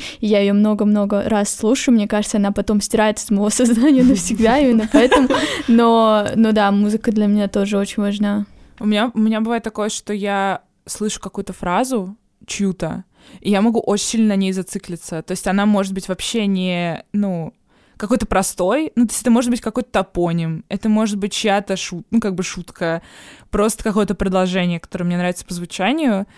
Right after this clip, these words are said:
Speaker 2: и дальше из этого каким-то образом растет текст. И иногда даже это предложение потом исчезает как бы вообще из текста. Но, то есть, вот я знаю, что кто-то, п-, как бы у кого-то все растет из каких-то широких мазков, и дальше добавляются детали.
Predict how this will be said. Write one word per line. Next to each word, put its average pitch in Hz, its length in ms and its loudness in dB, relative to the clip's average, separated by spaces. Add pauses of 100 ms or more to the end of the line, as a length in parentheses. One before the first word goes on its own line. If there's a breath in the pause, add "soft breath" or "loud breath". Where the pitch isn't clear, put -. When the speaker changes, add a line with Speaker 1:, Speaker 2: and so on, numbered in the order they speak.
(360 soft breath)
Speaker 2:
и 214 80 0
дальше 214 440 0
из 185 300 -4
этого 240 360 0
каким-то 208 340 -2
образом 208 320 2
растет 190 340 -2
текст. - 400 -4
И 202 100 0
иногда 196 280 2
даже 233 200 0
это 202 120 -8
предложение 202 420 0
потом 202 220 0
исчезает 190 520 -2
как 156 140 -16
бы 156 80 -16
вообще 196 380 -4
из 339 100 -4
текста. - 560 -6 (800 soft breath)
Но, 226 180 4
то 220 100 0
есть, 226 160 -2
вот 220 160 -2
я 233 140 0
знаю, 269 160 0
что - 160 -4
кто-то, 233 320 -2
п-, - 240 -14
как 202 220 -4
бы 196 320 0
у 190 80 -10
кого-то 214 440 -2
все 202 220 -4
растет 196 460 -4
из 185 260 -6 (200)
каких-то 190 420 -8
широких 220 480 -2
мазков, 220 540 0
и 185 60 -4
дальше 190 240 -2
добавляются 208 440 -2
детали. 175 560 -2